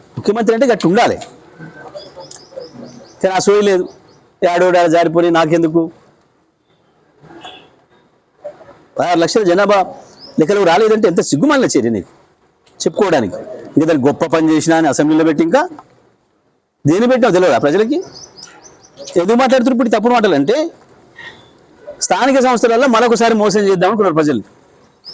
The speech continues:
ఎన్నికలప్పుడు ఒకసారి మోసం చేశారు, సాధారణ ఎన్నికల్లో దేవుళ్ళ మీద ఓట్లేసి పార్లమెంట్ ఎన్నికల నాడు మోసం చేసిండ్రు,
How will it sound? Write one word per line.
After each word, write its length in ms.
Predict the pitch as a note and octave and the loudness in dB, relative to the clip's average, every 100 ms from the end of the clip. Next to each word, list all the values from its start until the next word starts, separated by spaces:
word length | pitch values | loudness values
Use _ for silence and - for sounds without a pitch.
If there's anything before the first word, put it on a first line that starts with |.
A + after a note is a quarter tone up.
| - _ - | -20 _ -4
ఎన్నికలప్పుడు 440 | C#3+ E3+ G#3 G3+ G3+ | -2 0 0 2 0
ఒకసారి 260 | F3+ G#3 | 0 0
మోసం 320 | G3+ F#3+ G3+ | 0 0 0
చేశారు, 240 | G3 F#3+ G#3 | 0 0 0
సాధారణ 340 | G3 G3 G3+ | 0 0 0
ఎన్నికల్లో 460 | G3+ G3 G#3+ B3 D4 - _ _ _ _ _ - _ _ - - - - - C#3+ | 0 0 0 -2 -4 -12 _ _ _ _ _ -20 _ _ -20 -20 -20 -20 -10 0
దేవుళ్ళ 320 | E3+ A3+ A3+ | 0 2 2
మీద 160 | A3+ G#3+ | 2 0
ఓట్లేసి 540 | G#3 A3 G#3+ A3 G3+ - - _ _ E3 | 0 0 0 0 -2 -4 -18 _ _ -6
పార్లమెంట్ 320 | F3+ G#3+ G#3 | -2 0 0
ఎన్నికల 260 | G#3+ G#3 | 0 0
నాడు 160 | G#3+ G#3+ G#3+ | 0 0 0
మోసం 220 | A3 A3 | 0 0
చేసిండ్రు, 420 | A3 A#3+ A#3+ C4+ | 0 0 -2 -4